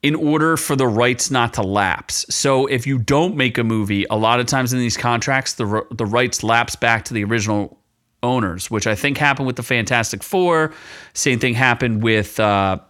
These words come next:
if you remember, there were a whole bunch of Ghost Rider movies. Well, it's 'cause the rights had, la-, w-, they didn't want the rights to lapse, so they just kinda threw out whatever they could put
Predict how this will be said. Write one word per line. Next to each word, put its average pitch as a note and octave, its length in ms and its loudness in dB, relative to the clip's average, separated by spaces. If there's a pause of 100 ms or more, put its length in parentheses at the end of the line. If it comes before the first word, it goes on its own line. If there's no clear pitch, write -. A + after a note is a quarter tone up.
if A#2+ 140 -2
you D3 160 2
remember, C#3+ 460 2
there A2+ 160 2
were A2+ 120 2
a A2 60 4
whole C3+ 320 0
bunch B2+ 380 0
of G#2+ 240 -2
Ghost C3 320 0
Rider G2+ 240 2
movies. F#2+ 500 -4 (380)
Well, B2+ 100 0
it's C#3 100 -2
'cause D#3 180 0
the A#2 100 0
rights A#2 340 2
had, F2+ 140 -6
la-, F#2 140 -4 (100)
w-, A2 240 -4
they B2+ 120 0
didn't C#3+ 160 0
want C3+ 120 -2
the G#2+ 180 -2 (140)
rights A2 360 -2
to F#2+ 100 -6
lapse, F2+ 340 -4
so B2+ 80 -2
they C#3 120 2
just C#3+ 240 -2
kinda C#3 220 2
threw C#3 300 0
out B2+ 140 2
whatever B2 300 2
they B2+ 100 0
could A#2 200 -6
put B2 340 -2